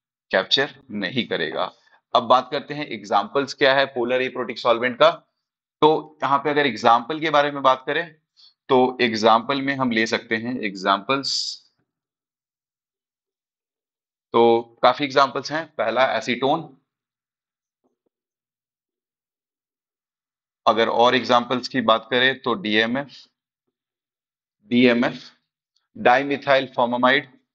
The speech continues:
dimethyl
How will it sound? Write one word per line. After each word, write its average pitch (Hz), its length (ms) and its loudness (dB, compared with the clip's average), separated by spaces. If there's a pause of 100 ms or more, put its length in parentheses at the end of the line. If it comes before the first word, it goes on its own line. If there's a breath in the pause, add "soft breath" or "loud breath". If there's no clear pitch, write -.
(1160)
dimethyl 117 1400 0